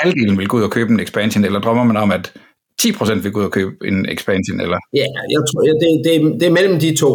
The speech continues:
Speaker 1: Okay.
Speaker 2: Øh, det er ikke helt halvdelen, og det er,
Speaker 1: Check.
Speaker 2: øh, absolut heller ikke
Speaker 1: Jamen, det
Speaker 2: ti.
Speaker 1: kan jeg måske også godt forestille mig, men, men man kan sige, det, det er jo klart at sige, øh, det, det er jo, det er jo alt andet lige sådan en russisk dukke ind i, altså,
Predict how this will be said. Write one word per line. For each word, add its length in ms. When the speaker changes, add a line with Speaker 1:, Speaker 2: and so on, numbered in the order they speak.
Speaker 1:
Okay. 180
Speaker 2:
Øh, 160
det 20
er 80
ikke 120
helt 200
halvdelen, 480
og 160
det 100
er, 200
Speaker 1:
Check. 140
Speaker 2:
øh, 160
absolut 360
heller 200
ikke 120
Speaker 1:
Jamen, 60
det 80
Speaker 2:
ti. 60
Speaker 1:
kan 60
jeg 80
måske 220
også 120
godt 180
forestille 480
mig, 80
men, 180
men 140
man 100
kan 100
sige, 160
det, 240
det 100
er 40
jo 100
klart 260
at 60
sige, 300
øh, 220
det, 100
det 180
er 40
jo, 280
det 60
er 20
jo 120
alt 180
andet 160
lige 140
sådan 220
en 100
russisk 400
dukke 360
ind 200
i, 20
altså, 200